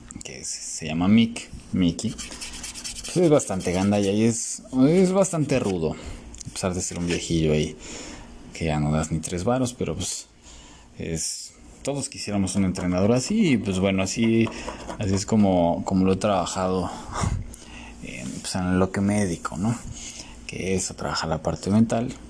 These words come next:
sobre todo haciendo estrategia de vida. La tarjeta dice: "Cuando dejas de luchar,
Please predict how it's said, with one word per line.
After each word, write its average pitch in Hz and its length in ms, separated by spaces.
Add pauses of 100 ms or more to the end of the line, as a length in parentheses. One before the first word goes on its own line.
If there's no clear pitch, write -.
sobre 156 300
todo 160 120
haciendo 139 300
estrategia 87 560
de 69 120
vida. 62 280 (3000)
La 82 80
tarjeta 95 640 (1300)
dice: 95 520 (1700)
"Cuando 95 360
dejas 143 380
de 98 80
luchar, 98 500